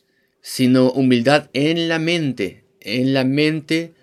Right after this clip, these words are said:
podemos ser humilde en la forma en que lidiamos con otras personas, pero en lo profundo, tal vez en tu mente, estés siendo orgulloso. Y por eso Pablo dice, la humildad de mente. Así dice el griego.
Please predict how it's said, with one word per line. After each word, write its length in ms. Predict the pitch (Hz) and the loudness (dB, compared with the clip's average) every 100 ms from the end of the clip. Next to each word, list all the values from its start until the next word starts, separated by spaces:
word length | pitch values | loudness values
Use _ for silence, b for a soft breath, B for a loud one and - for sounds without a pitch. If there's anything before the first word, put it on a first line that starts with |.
| b | b
podemos 460 | - 117 135 139 135 | -4 0 0 0 -2
ser 220 | - 143 | -4 -2
humilde 540 | 139 131 156 165 147 | 0 0 0 0 -2
en 100 | 156 | -2
la 100 | 135 | -2
forma 400 | 123 - 139 143 | -4 -4 -2 0
en 80 | 147 | -2
que 140 | 143 131 | -2 -2
lidiamos 440 | 117 120 131 135 | -2 0 0 -2
con 140 | - | -6
otras 280 | 113 131 127 | -6 -4 -6
personas, 680 | - 127 - 156 147 110 110 B B B B | -6 -6 -4 -4 -2 -4 -8 B B B B
pero 180 | 117 123 | 0 4
en 60 | |
lo 100 | 127 | 4
profundo, 640 | 127 127 127 151 165 160 156 | 4 0 0 -2 0 -2 0
tal 160 | 143 | 0
vez 180 | 143 143 | 0 -2
en 140 | 139 | -4
tu 100 | 131 | -2
mente, 380 | 120 131 139 143 | 0 2 0 -2
estés 380 | 143 - - 123 | -6 -6 -6 -4
siendo 200 | 147 147 | -4 -2
orgulloso. 640 | 151 160 180 233 - 107 b b b | -2 -2 0 0 -2 -6 b b b
Y 100 | - | -10
por 200 | 110 120 | -2 2
eso 360 | 127 139 - 131 | 4 2 -4 -4
Pablo 360 | 120 127 131 120 | 0 0 0 0
dice, 380 | 127 123 117 - | -2 -2 -6 -6
la 200 | 104 117 | -4 -4
humildad 720 | 156 170 165 131 107 117 123 b b b | -4 -6 -6 -2 0 0 -4 b b b
de 400 | 110 113 123 127 | -4 2 4 2
mente. 640 | 123 131 156 123 110 - | 0 0 0 -2 -4 -12
Así 220 | - 107 156 | -12 -6 -4
dice 220 | 170 175 | -2 -2
el 40 | |
griego. 360 | 147 156 123 | -2 -4 -4